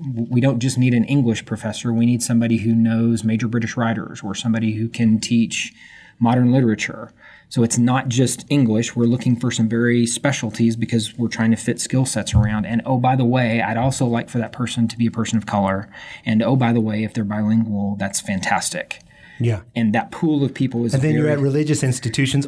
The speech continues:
Speaker 2: "Oh, by the way, they need to sign this confession of
Speaker 1: Right.
Speaker 2: faith or, or be a member of such
Speaker 1: Right.
Speaker 2: and such a church." It starts to, the pool gets very, very small.
Speaker 1: Right, absolutely. A-,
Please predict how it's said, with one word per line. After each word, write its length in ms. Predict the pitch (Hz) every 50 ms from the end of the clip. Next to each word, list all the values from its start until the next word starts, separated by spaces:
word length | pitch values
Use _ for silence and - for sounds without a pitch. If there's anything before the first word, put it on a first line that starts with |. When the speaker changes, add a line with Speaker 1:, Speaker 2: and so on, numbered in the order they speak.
| -
Speaker 2:
"Oh, 100 | - -
by 140 | 180 151 147
the 80 | 139 139
way, 120 | 143 139
they 120 | 135 131 135
need 160 | 143 143 123
to 60 | 110
sign 260 | - - 135 131 139
this 160 | 131 127 120
confession 480 | - - 113 110 - 127 127 - - 120
of 60 | 120
Speaker 1:
Right. 120 | 127 127 120
Speaker 2:
faith 320 | 131 127 127 123 113 -
or, 380 | 127 120 117 113 110 117 120 -
or 160 | 135 123 113
be 160 | 107 104 123 123
a 40 | 113
member 340 | 120 120 123 120 120 117
of 80 | 110 107
such 120 | - 123
Speaker 1:
Right. 100 | - 208
Speaker 2:
and 80 | - -
such 180 | - 110 - -
a 40 |
church." 340 | 107 - - 123 120 113 -
It 60 | 123
starts 300 | 117 - - 139 127 -
to, 140 | - - 120 110
the 40 |
pool 220 | - - 165 147 117
gets 180 | 117 117 110
very, 240 | - 113 110 107 107
very 180 | 104 104 104 101
small. 120 | 110 120 165
Speaker 1:
Right, 320 | 180 90 82 78 - - -
absolutely. 800 | 101 110 127 117 - - 127 123 127 127 - - - - - 107 - -
A-, 100 | 117